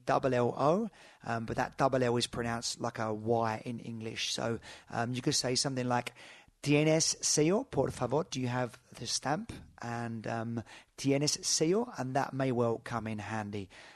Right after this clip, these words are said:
Um, and m-, my Spanish is okay. Um, I've lived in Spain for quite a while now. Um, so, um, I hope my Spanish comes in handy and is, uh,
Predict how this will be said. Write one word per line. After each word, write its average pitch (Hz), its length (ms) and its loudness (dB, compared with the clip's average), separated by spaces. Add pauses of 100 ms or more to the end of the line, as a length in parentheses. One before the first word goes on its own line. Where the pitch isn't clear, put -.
(100)
Um, 110 520 -4
and 110 440 -6 (160)
m-, - 100 -10 (300)
my 226 120 2
Spanish 175 440 4
is 143 120 2
okay. 156 600 2 (120)
Um, 139 280 2
I've 139 240 -2 (220)
lived 165 160 0
in 139 120 0
Spain 143 360 -2
for 131 240 2
quite 156 400 0
a 127 40 -2
while 117 200 0
now. 117 220 -2 (400)
Um, 120 280 0
so, 120 920 4
um, 120 760 -2
I 123 140 0
hope 143 480 0
my 139 200 0
Spanish 131 500 -2
comes 127 260 -4
in 123 80 -2
handy 113 420 -2 (420)
and 113 120 -8
is, 110 240 -2
uh, 110 360 0